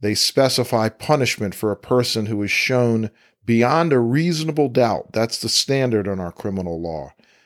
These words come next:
to have acted in a certain way in certain circumstances and with certain results.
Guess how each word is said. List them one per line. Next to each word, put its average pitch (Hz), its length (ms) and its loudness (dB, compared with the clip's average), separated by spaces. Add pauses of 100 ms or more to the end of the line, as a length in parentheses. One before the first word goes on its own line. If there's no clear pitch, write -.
(140)
to - 100 -2
have 117 200 2 (100)
acted 143 420 2
in 117 140 2
a 110 60 0
certain 135 520 0
way 107 420 4
in 104 280 -4
certain 143 380 0
circumstances 110 1080 0
and 113 140 0
with 107 80 0
certain 123 340 0
results. 107 720 -2